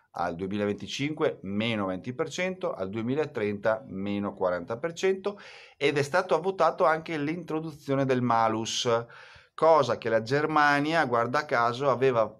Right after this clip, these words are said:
tolto, aveva, eh, tolto nella bozza, eh, qualche mese fa all'ultimo momento, perché il malus significa: se tu, casa costruttrice,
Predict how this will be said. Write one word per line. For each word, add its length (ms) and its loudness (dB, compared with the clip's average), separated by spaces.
tolto, 540 4
aveva, 440 4
eh, 360 2
tolto 360 2
nella 200 0
bozza, 640 2
eh, 320 0
qualche 280 0
mese 260 -4
fa 380 2
all'ultimo 600 0
momento, 800 0
perché 380 0
il 260 0
malus 460 2
significa: 640 -6
se 220 -10
tu, 220 -4
casa 320 0
costruttrice, 880 -10